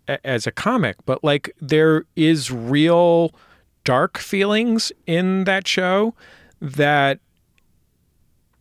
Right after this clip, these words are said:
were so uncommon on, you know, even, like, the, you know, Norman Lear sitcoms, uh, of the seventies.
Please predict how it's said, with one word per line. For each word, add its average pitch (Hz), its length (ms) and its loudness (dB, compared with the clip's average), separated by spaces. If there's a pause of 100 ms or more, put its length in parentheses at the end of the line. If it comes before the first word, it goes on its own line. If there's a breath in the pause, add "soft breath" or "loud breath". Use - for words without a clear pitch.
(300)
were 156 180 2
so 143 960 2
uncommon 143 840 0 (460 soft breath)
on, 123 680 0 (120)
you 170 120 -2
know, 165 160 2
even, 208 340 2
like, 160 280 0
the, 131 340 2 (240)
you 135 100 -4
know, 107 280 -2 (120)
Norman 131 400 0
Lear 127 180 2
sitcoms, 120 580 -4 (140)
uh, 117 240 -2
of 117 200 -4
the 113 80 -2
seventies. 110 800 -2